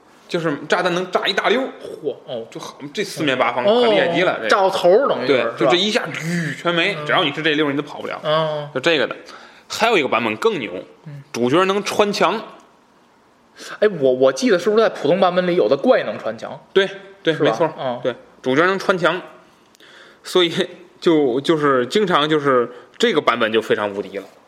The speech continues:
Speaker 1: 你这版本你打去吧，你，你基本上几十秒之内就能通，通前几关，
Speaker 2: 嗯。
Speaker 1: 那是没有问题的。就炸去吧。所以有时候就是，就看那怪，<laughs> 看着可，太可怜了。
Speaker 2: 嗯。
Speaker 1: 就是你想啊，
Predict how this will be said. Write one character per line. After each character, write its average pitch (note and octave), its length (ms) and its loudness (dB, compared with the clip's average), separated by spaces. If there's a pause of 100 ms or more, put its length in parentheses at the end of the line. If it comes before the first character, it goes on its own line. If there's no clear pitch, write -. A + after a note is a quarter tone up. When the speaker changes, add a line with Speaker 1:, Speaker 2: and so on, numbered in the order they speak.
(300)
Speaker 1:
你 A#2+ 60 -14
这 C3+ 80 -2
版 D#3 140 2
本 D#3 140 -2
你 C#3 100 -4
打 C#3+ 240 -4
去 F#3 80 0
吧， D3 140 -2 (180)
你， C3+ 140 -10
你 D#3 260 -6
基 G#3+ 180 -6
本 F#3+ 160 2
上 F3 80 -6
几 - 120 -6
十 F3+ 100 -2
秒 D#3 160 4
之 F3+ 80 0
内 A#3 100 2
就 E3 100 0
能 C3+ 120 0
通， C#3+ 180 -6 (200)
通 - 120 -8
前 C#3 200 -4
几 C#3 80 -4
关， C3+ 120 -4
Speaker 2:
嗯。 C#3 280 -8
Speaker 1:
那 C#3 40 -8
是 C#3 60 -6
没 C#3+ 100 -2
有 D#3+ 80 2
问 C#3+ 140 2
题 D3 140 -2
的。 - 120 0 (480)
就 D3 100 2
炸 G3+ 340 0
去 E3 80 2
吧。 A2 200 0 (380)
所 D#3+ 100 0
以 D3 60 2
有 C3 100 4
时 D3+ 60 0
候 E3+ 100 4
就 F3 140 2
是， D#3 120 -4
就 F3+ 200 0
看 - 240 0
那 G3 140 0
怪， A3+ 140 2
<laughs> - 540 0
看 - 220 0
着 A#3+ 180 4 (240)
可， - 240 0 (140)
太 C#4+ 140 -4
可 C3 240 -2
怜 A#2 180 2
了。 C#3 100 -6 (160)
Speaker 2:
嗯。 A#3 460 -12 (100)
Speaker 1:
就 F#3 120 0
是 E3+ 60 -2 (420)
你 F3 80 -6
想 D#3 160 2
啊， D#3+ 200 2